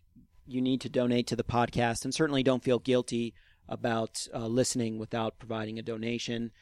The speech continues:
Uh, this podcast is and always will be free for you and for your listening enjoyment. And in fact, it's released under a Creative Commons license, so you can use the podcast in any way that you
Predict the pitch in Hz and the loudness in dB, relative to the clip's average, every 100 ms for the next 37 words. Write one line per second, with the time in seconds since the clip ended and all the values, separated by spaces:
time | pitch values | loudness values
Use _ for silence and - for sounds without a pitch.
0 | _ _ 113 113 117 - - 135 - 131 | _ _ -2 -2 -2 -4 2 2 4 2
1 | 120 - 170 170 170 147 147 180 190 165 | 0 -2 2 4 4 2 4 6 6 6
2 | 151 151 147 135 - 147 143 139 131 135 | 6 8 6 4 6 8 10 8 6 4
3 | 127 139 143 143 - 131 120 120 117 - | 6 8 8 6 4 2 2 0 -4 -10
4 | - - 123 127 131 131 131 139 123 123 | -12 -4 0 2 4 4 2 2 2 2
5 | 139 151 151 151 - - - - 139 143 | 6 6 6 4 0 -12 -20 0 4 4
6 | - 156 147 - 139 - 123 131 123 - | 8 10 10 6 0 0 4 4 4 0
7 | 131 120 117 117 - 120 113 - 151 156 | 2 6 6 4 4 4 4 2 4 4
8 | 147 127 127 123 120 123 120 - 120 120 | 4 2 2 2 0 -4 -4 0 2 2
9 | 113 - - - 147 147 135 151 190 156 | -2 -12 -14 2 4 6 4 4 2 0
10 | 147 - 127 123 120 120 117 - 120 120 | -4 -2 -2 -2 -6 -6 -8 -8 -8 -6
11 | 113 113 113 117 117 117 | -4 -2 -2 -2 -2 -4